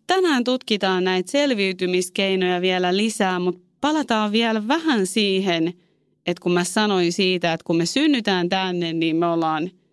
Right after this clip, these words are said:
riippuvaisia ja, ja tarvitaan sitä, että ne meidän vanhemmat meitä hoivaa ja välittää ja rakastaa. Eli pieni lapsi, pienellä lapsella on todellakin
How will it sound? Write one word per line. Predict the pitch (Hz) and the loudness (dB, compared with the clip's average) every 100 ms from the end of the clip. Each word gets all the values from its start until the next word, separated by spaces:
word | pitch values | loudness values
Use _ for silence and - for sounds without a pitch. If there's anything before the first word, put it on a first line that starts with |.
| _ _ - | _ _ -2
riippuvaisia | 254 233 - 196 185 185 180 180 190 170 165 | 0 0 -2 -2 0 0 -2 -2 -2 0 0
ja, | 165 - _ | -2 -2 _
ja | 185 | -10
tarvitaan | 170 254 247 214 175 170 165 156 151 160 - _ - | -4 -2 0 -2 -2 -2 0 0 0 -4 -6 _ -10
sitä, | - 175 165 156 | -4 -2 -2 -2
että | 180 | -2
ne | 165 | -2
meidän | 160 160 | -2 0
vanhemmat | 180 180 165 147 143 151 - _ _ _ _ _ _ - | -2 -2 -2 0 0 -2 -8 _ _ _ _ _ _ -6
meitä | 175 170 165 165 175 | -2 -2 -2 -6 -2
hoivaa | 226 208 190 170 165 160 | 0 0 0 0 0 0
ja | 160 160 170 _ 196 | -2 -2 -6 _ -4
välittää | 175 175 160 _ - 156 143 | 0 0 -4 _ -4 -2 -2
ja | 143 | -4
rakastaa. | 151 156 160 160 180 - 180 - - _ _ _ _ _ _ _ _ _ _ _ _ _ _ - | -4 -4 -2 -4 -6 -6 -6 -6 -10 _ _ _ _ _ _ _ _ _ _ _ _ _ _ -4
Eli | 214 | -2
pieni | 208 - 359 349 247 | -2 0 2 2 2
lapsi, | 247 277 285 - 196 185 - - | 0 -2 -2 -2 0 -2 -6 -2
pienellä | 339 320 247 208 | 2 2 2 0
lapsella | 226 240 - 196 196 | 0 -2 -2 0 2
on | 214 | 2
todellakin | 220 240 220 202 196 196 170 175 | 2 0 2 0 0 0 0 -2